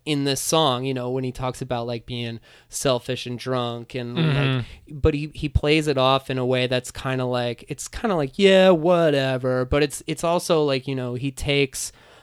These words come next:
Speaker 1: the elements of, like, the established, like, you know, Matt Skiba is an unhappy person who drinks too much and is into really, really dark things.
Speaker 2: Yeah.
Speaker 1: But the way he plays it off here and sort of the, like, this "fuck you" attitude is just like, "Yeah,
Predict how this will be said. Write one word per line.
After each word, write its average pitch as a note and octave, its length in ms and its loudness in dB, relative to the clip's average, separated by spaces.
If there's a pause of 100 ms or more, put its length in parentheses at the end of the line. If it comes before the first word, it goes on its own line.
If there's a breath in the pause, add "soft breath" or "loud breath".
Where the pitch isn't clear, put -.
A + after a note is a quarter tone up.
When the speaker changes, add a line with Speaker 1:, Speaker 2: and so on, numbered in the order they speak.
(120 soft breath)
Speaker 1:
the C3 220 0
elements D3+ 560 4
of, C3 100 -6
like, B2+ 300 -2
the C3 120 0
established, C#3 920 0
like, B2+ 300 -2 (260 soft breath)
you C3+ 140 -2
know, A#2 240 -6
Matt D3+ 300 2
Skiba D3 600 -2
is B2 500 -6 (140)
an B2 320 -10 (140)
unhappy D3+ 920 0 (300 loud breath)
person F3 480 2
who C#3+ 160 -4
drinks F#3 500 -2
too E3+ 120 -6
much D3 280 -4
and C#3+ 120 -4
is C3+ 120 -6
into C#3+ 300 -2
really, E3 360 2
really D#3 220 2
dark D3+ 440 4
things. C#3+ 460 -2 (120)
Speaker 2:
Yeah. A#2+ 400 4
Speaker 1:
But C#3 500 0 (320)
the D3+ 160 -4
way F3 200 0
he F3+ 160 -6
plays D#3+ 280 -2
it D3+ 120 -6
off C3+ 240 -4
here F#3+ 320 2
and C#3 180 -4
sort D3 220 -2
of C3 120 -6
the, C3+ 100 -8
like, B2+ 180 -8
this B2 200 -12
"fuck - 340 -8
you" B2+ 260 -6
attitude C3+ 600 0
is C3+ 120 -4
just - 200 -6
like, C3+ 180 -2
"Yeah, D3+ 240 2